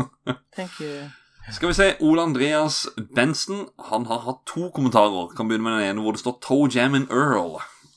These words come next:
Speaker 1: Jeg var ingen Sega-mann, så jeg har null.
Speaker 2: Ja, ja, sikkert. Jeg har ikke noe feeling på det i hvert fall.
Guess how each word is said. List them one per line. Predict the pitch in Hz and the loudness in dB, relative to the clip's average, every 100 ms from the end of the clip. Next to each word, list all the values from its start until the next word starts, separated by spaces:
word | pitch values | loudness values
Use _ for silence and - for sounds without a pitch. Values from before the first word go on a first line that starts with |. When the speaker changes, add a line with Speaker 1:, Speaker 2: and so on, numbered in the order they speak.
| _ | _
Speaker 1:
Jeg | - 120 | -4 0
var | 123 | 0
ingen | 117 113 | 0 -6
Sega-mann, | 120 - 101 107 101 85 78 | -8 -6 -4 -2 -2 -4 -10
så | - - | -10 -6
jeg | 101 | -6
har | - - 92 101 - - | -8 -6 -4 -4 -8 -16
null. | 101 92 98 95 - _ _ _ _ _ - | -16 -8 -6 -6 -10 _ _ _ _ _ -12
Speaker 2:
Ja, | 98 92 | -8 -6
ja, | - - - - 101 | -8 -16 -18 -18 -18
sikkert. | - 98 95 80 | -18 -18 -14 -12
Jeg | 101 | -8
har | 113 | -8
ikke | - 110 | -8 -4
noe | 113 107 92 87 87 _ _ _ _ _ | 0 0 0 -4 -12 _ _ _ _ _
feeling | _ - 104 117 113 | _ -4 -2 -2 -4
på | 110 | -4
det | 107 | -4
i | |
hvert | 98 | -6
fall. | - - | -14 -20